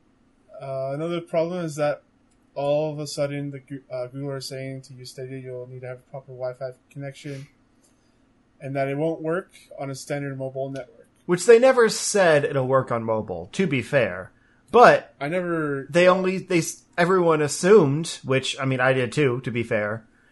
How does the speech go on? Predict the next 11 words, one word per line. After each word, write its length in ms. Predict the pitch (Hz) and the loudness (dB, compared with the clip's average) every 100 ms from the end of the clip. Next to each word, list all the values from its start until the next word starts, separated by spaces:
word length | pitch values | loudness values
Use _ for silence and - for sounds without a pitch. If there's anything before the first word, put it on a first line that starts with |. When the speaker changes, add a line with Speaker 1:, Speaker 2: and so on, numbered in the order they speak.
| _ _ | _ _
Speaker 2:
because 440 | 156 147 156 147 | 0 4 4 4
all 240 | - 156 151 | 4 4 6
it 100 | 151 | 4
said 260 | 170 156 | 4 4
was 220 | 143 135 135 | 2 -2 -4
you 180 | 147 | -4
need 200 | 143 143 | -4 -2
a 100 | 135 | -2
reliable 720 | 131 127 117 135 147 147 143 147 | -2 -4 2 6 8 6 6 2
internet 360 | 127 117 98 | 0 -2 -4
connection. 460 | - 110 92 - - | -6 -10 -10 -12 -18